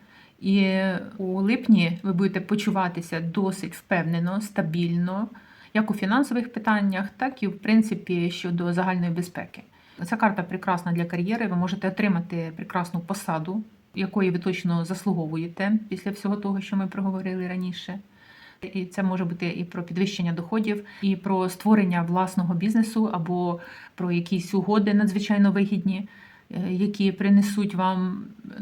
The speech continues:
потрібний капітал. Також король Пентаклі може вказувати, в принципі, на такі серйозні фінансові справи,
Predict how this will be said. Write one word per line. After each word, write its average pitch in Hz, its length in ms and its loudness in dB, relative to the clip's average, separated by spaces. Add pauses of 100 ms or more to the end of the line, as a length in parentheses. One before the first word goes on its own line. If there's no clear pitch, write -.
потрібний 190 400 2
капітал. 180 580 -4 (220)
Також 233 260 0
король 226 220 2
Пентаклі 220 440 0
може 208 160 4
вказувати, 202 460 0
в - 80 -2
принципі, 202 400 2
на 165 120 -6
такі 175 220 -8
серйозні 190 520 2
фінансові 175 500 0
справи, 170 520 -8